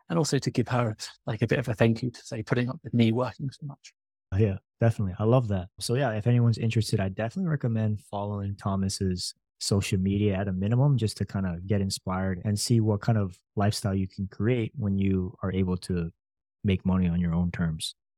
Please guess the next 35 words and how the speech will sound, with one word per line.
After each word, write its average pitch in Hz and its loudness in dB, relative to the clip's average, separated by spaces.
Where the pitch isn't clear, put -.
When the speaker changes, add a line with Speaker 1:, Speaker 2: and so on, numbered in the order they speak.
Speaker 2:
So, 90 -2
uh, - -8
with 131 2
that, 110 4
Thomas, 101 0
if, - -10
if - -4
anyone's 131 4
interested 107 0
in 95 -4
following 123 6
you 117 6
on 110 6
social 107 2
media, 95 -4
being 98 2
a 95 -2
part 104 -4
of 101 -4
Fast 98 -2
Track, 92 -6
Fast 120 2
Track 107 2
F 98 -2
B 92 -4
A, 90 -8
learning 107 6
from 95 2
you, 90 -8
where 104 4
can 101 0
they 90 0
find 87 -8
you? 113 -20
Speaker 1:
Fast 170 6